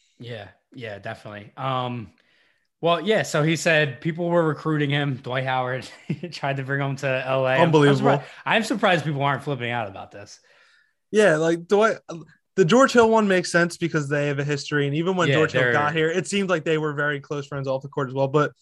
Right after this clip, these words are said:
Speaker 2: Dwight Howard, man, what are you doing, dude? <laughs> Just
Speaker 1: That's, listen, Dwight, we, we said it last time. Dwight never wanted to leave L A.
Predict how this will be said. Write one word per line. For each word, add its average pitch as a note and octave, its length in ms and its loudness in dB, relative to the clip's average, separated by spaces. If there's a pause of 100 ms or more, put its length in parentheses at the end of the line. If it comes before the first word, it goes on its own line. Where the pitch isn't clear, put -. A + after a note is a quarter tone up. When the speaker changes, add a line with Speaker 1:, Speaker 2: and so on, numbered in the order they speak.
(400)
Speaker 2:
Dwight G#3+ 240 6
Howard, F3 480 4
man, D#3 340 -2 (460)
what D#3+ 220 -4
are - 20 2
you C4 80 0
doing, F#3+ 280 -2
dude? C3+ 240 -10 (340)
<laughs> - 500 -10
Just F3+ 240 0
Speaker 1:
That's, - 520 -6 (400)
listen, C#3 340 -2
Dwight, G3 520 2 (340)
we, E3+ 300 -4
we E3+ 180 -2
said F3 240 2
it E3 60 2
last C#3+ 340 2
time. B2+ 260 -2
Dwight D3+ 420 -2
never C#3 280 -6
wanted C3 240 -4
to A#2+ 60 -8
leave A2+ 300 -10
L G#2+ 240 -14
A. G2+ 260 -14